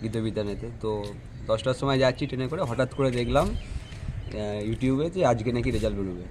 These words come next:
আর আমার শিফট ছিল হচ্ছে চারটে থেকে ছটা। ছটার সময় রেজাল্ট বেরোবে, আমি বুঝতেই পারছি,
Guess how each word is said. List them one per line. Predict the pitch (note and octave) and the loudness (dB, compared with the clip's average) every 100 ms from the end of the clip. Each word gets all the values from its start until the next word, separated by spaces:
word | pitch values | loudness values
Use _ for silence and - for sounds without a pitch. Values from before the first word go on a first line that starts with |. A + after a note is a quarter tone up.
| - - - - - - - | -10 -8 -6 -4 -2 -2 -2
আর | F#2+ | 0
আমার | A2 A#2 C3 C3 - - - - - - - | 2 4 4 2 0 -12 -10 -8 -6 -6 0
শিফট | C3+ - | 2 4
ছিল | - C#3 | 2 4
হচ্ছে | D3 - D#3+ G3 - A#2+ | 6 6 4 4 6 6
চারটে | A#2 B2 | 6 4
থেকে | A#2+ B2+ | 4 0
ছটা। | B2 G#2+ - - - - - - - | 0 -2 0 2 4 2 0 -8 -4
ছটার | A#2+ A#2+ | 2 2
সময় | C3 C#3+ C#3 | 2 2 4
রেজাল্ট | C3+ C3+ | 6 6
বেরোবে, | C#3+ C#3+ D#3 D#3 | 6 4 2 0
আমি | C#3 | 0
বুঝতেই | C3+ - C3+ C3 | 0 0 0 2
পারছি, | C#3+ C3+ - D#3 | 4 4 2 0